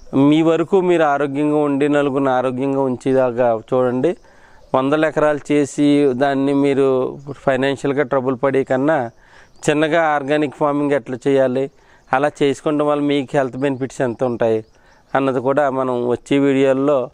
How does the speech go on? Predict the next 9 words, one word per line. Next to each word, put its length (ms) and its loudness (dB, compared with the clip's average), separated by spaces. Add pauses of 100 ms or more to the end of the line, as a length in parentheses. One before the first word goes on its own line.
(600)
బాగా 680 0
ఓ 120 -2
ముప్పై 320 0
నలభై 220 -2
సంవత్సరాల 400 -2
ఎక్స్పీరియన్స్ 560 -2
ఉండే 180 0
ఆర్గానిక్ 520 -2
ఫార్మింగ్ 360 -2